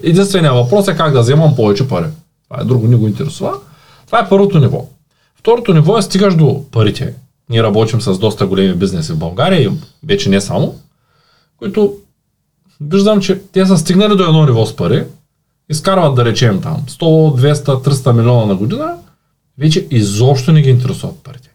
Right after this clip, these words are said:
Почват да или губят мотивация и си харчат парите и просто си живеят живота, или имат парите и искат да намерят нещо, което им дава смисъл. Нещо, което е нещо над тия пари, в крайна сметка. Какво се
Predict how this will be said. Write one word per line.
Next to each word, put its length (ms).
Почват 380
да 200
или 200
губят 340
мотивация 760
и 60
си 120
харчат 420
парите 300
и 120
просто 300
си 140
живеят 320
живота, 380
или 460
имат 360
парите 500
и 200
искат 280
да 100
намерят 360
нещо, 260
което 220
им 80
дава 240
смисъл. 440
Нещо, 240
което 560
е 220
нещо 300
над 400
тия 260
пари, 220
в 80
крайна 280
сметка. 340
Какво 480
се 360